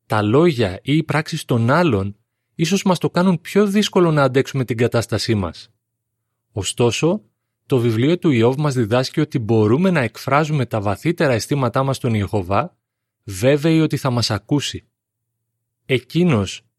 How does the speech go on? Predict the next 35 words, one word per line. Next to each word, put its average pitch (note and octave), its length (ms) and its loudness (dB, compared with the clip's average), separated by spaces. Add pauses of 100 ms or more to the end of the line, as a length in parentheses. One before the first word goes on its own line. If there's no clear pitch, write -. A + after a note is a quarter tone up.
δεν C3+ 320 -2
θα G#3 120 -2
μας G3+ 140 2
καταδικάσει C3+ 840 -2
αν C#3 200 0
οι D3 80 4
εγκάρδιες C3+ 580 2
δεήσεις A#2+ 440 0
μας A#2 200 -2
κάποιες - 360 -4
φορές C#3 280 0
ξεφεύγουν C#3+ 720 -2 (320)
και - 120 -4
γίνονται E3 460 2
αχαλήνοτα D3 640 0
λόγια, C#3 480 0 (340)
όπως C3+ 320 0
συνέβη B2 340 -2
με B2 120 0
τον A2 180 0
Ιώβ. G#2+ 280 0 (840)
Απέναντίας, A2 920 -2 (380)
θα C3 120 -2
μας B2 180 0
δώσει D#3 280 0
τη B2 160 0
δύναμη D#3 380 0
και C3 140 -2
τη A#2+ 100 -6
σοφία D3 520 -2
που C#3 100 -2
χρειαζόμαστε C3 680 0
για C#3+ 140 -2
να C3+ 80 0
υπομείνουμε. A#2+ 760 -2